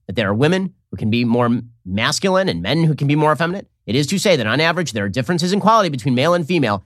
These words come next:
as everyone understands, and that these qualities are very important in a society and should be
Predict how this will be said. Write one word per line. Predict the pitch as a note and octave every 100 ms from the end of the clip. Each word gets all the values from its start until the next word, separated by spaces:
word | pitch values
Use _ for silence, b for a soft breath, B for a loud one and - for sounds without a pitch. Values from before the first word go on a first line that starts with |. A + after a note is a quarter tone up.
| _
as | A2+
everyone | G2+ B2 C#3 D3
understands, | D#3 D#3 F3+ A2+ E2+ - _
and | G2+
that | A2
these | A#2
qualities | G#2 D#3+ F3 F#3
are | B2 G2+
very | F#2 D3+ F3+
important | D#3 E3 C#3
in | C#3
a | B2+
society | B2 C#3+ C#3+ D#3
and | C#3+ C3+
should | - A#3+ A#3+ C3+
be | A2+ D2+